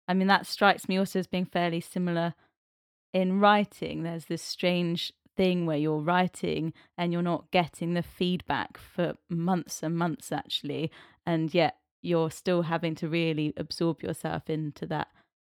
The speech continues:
that person and those people, those places, and believe that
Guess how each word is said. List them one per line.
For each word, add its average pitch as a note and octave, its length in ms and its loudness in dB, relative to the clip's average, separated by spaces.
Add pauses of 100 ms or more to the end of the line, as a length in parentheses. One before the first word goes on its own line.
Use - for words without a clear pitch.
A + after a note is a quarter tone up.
(800)
that D#3+ 280 -4
person E3+ 560 -2
and D#3+ 80 -2
those D#3+ 220 -4 (120)
people, E3+ 460 -4
those D#3+ 260 -2
places, E3 600 -4
and D#3+ 300 -6
believe D#3 460 0
that D#3 180 0